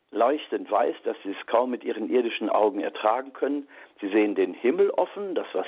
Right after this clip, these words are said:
Jesus auch bei der Berufung des Nathanael schon vorausgesagt hatte:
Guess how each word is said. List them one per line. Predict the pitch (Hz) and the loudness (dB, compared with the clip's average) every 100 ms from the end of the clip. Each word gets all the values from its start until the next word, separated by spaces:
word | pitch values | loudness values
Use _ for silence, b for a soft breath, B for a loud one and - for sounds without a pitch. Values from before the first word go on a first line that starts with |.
| - | 2
Jesus | 110 104 104 - - B B B | 4 4 2 -2 -18 B B B
auch | - | -2
bei | 110 | 0
der | 98 | 2
Berufung | 92 107 127 120 | 0 -4 -4 0
des | 101 | 0
Nathanael | 101 95 - 113 139 131 123 | 2 2 2 2 4 0 -2
schon | 131 | -4
vorausgesagt | 123 120 131 - 123 120 - | 0 2 2 0 -2 -2 0
hatte: | 120 107 | 0 0